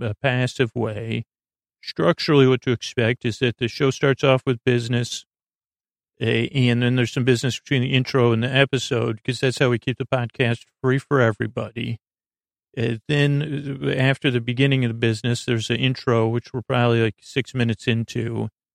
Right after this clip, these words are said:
which is where I try to, it, it, it ju-, just kinda to get you ready for bed and to ease you into bedtime. Around twelve minutes of me messing around,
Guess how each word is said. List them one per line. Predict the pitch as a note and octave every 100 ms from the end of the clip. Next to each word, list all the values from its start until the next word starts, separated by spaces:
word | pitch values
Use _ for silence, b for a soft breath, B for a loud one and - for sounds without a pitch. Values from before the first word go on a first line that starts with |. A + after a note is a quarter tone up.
| _ _ _ _ _ _ -
which | D3 D3+
is | C3
where | C#3
I | C3
try | - C#3+
to, | C3+
it, | B2 B2 B2 A#2
it, | C3+ B2
it | C3+
ju-, | - G#3+ F#3
just | - G#3 -
kinda | F3 C#3+
to | B2
get | C3 C3+
you | B2
ready | A#2+ A#2 A#2
for | -
bed | A#2 A#2 A2+ A2+ A#2+ _ _ _ _ _ _ -
and | B2+
to | A#2+
ease | B2+ B2+ A#2+ B2+
you | A#2+
into | A#2
bedtime. | A2 A2+ A2+ - A#2+ A#2 A2+ B2
Around | C#3 D3+ C#3+
twelve | - D3 C#3 B2+
minutes | C3 B2+ B2 -
of | A#2+
me | B2 B2 A#2
messing | B2+ B2 A#2+ - B2
around, | A#2 A#2+ B2 A#2 G#2 A2 A#2+